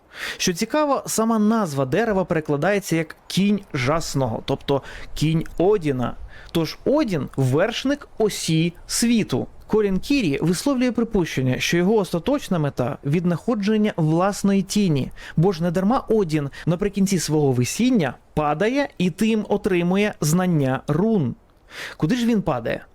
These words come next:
Про це текст поеми "Повчання Високого" умовчує. Але це може бути як падіння з небес, так і падіння в безодню поза часом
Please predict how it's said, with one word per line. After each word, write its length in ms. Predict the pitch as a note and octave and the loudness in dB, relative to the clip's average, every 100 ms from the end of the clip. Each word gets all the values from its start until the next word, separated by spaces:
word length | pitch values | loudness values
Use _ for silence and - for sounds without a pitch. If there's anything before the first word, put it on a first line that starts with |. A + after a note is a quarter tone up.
| - - | -20 -8
Про 120 | - | -4
це 180 | - B3+ | -2 -2
текст 380 | B3+ A3+ - - | -2 -4 -6 -4
поеми 480 | F3 F#3 G3 F#3+ E3+ | 0 2 2 0 0
"Повчання 600 | F3 D#3 - G3 F3+ D3 | -2 0 0 2 2 2
Високого" 800 | C3+ - G#3+ G#3+ G#3 G3+ F#3+ G3+ | 0 0 0 2 2 2 2 2
умовчує. 760 | F#3 F3+ D3 A2 - A#2+ A2 - - - | 4 4 2 0 -2 -2 -4 -12 -16 -6
Але 220 | F3+ F#3+ | 0 2
це 180 | G3+ D4+ | 2 0
може 240 | D4+ C4+ B3+ | 0 2 2
бути 260 | A#3 A3 | 0 2
як 200 | G3 G#3+ | 0 0
падіння 520 | - F#3+ F#3+ G3 F#3 | -2 0 2 4 2
з 120 | C#3 C#3+ | 2 0
небес, 720 | E3+ C#3 B2+ D3 - - - _ - - - - | 2 2 2 0 -4 -10 -16 _ -14 -12 -8 -4
так 240 | G#3+ A3 | -4 -2
і 200 | C4 B3 | 0 0
падіння 500 | - E3+ F#3+ A3+ A3+ | 0 0 2 4 2
в 240 | F3+ G#3 | 2 0
безодню 840 | F3 G#3+ E3+ D3+ F3+ F#3 F#3 C3+ C3+ | 2 2 0 0 0 2 2 0 0
поза 300 | D3+ D#3+ E3+ | 0 2 0
часом 520 | - C#3+ C#3 - D#3+ | -2 -2 0 -2 -2